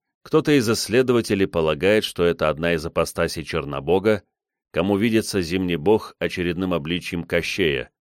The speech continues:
кощного бога. А кто-то при более позднем рассмотрении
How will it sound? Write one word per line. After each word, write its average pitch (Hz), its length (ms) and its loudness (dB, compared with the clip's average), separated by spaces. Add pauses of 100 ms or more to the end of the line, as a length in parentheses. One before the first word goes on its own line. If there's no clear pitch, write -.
кощного 85 520 0
бога. 82 380 0 (720)
А - 140 -4
кто-то 147 320 0
при 135 360 2
более 90 380 2
позднем 90 400 -2
рассмотрении 107 840 0